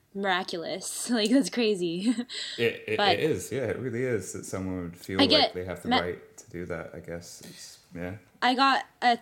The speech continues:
Speaker 1: three-page email or three-paragraph email about how someone th-, listened to one of my instrumental songs for my band, and he said that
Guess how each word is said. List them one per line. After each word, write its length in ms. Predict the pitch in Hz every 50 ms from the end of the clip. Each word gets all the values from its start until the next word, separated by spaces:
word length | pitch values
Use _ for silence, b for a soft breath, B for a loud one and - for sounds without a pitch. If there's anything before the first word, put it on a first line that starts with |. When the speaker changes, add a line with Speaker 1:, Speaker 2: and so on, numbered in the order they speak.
| _
Speaker 1:
three-page 1000 | - 262 285 294 302 302 254 - _ _ _ _ - 277 269 254 269 220 - - - -
email 580 | 240 262 247 233 214 202 202 196 190 202 196 196 -
or 100 | 233 240
three-paragraph 640 | 220 - 247 262 240 - 247 240 240 233 220 220 226 226
email 320 | 233 220 214 202 196 196
about 460 | 196 185 202 196 190 190 190 190 - - B B B B B B B
how 220 | - 220 214 202
someone 600 | 202 - - 220 214 214 208 208 208 208 208 202 b b b b b _
th-, 140 | - 233 - - _ -
listened 460 | - 240 247 254 - - 294 269 254
to 260 | - 285 262 247 226 220
one 140 | 214 220
of 80 | 226 226
my 100 | 214 202
instrumental 580 | 185 202 208 208 - - 226 208 202 202 220 220
songs 320 | 220 254 240 240 240 -
for 60 | 214
my 100 | 208 185
band, 400 | 175 185 185 185 196 214 220 - -
and 140 | 202 196 190
he 140 | 202 214 214
said 340 | 208 - 226 208 208 190 -
that 280 | 196 190 185 175 -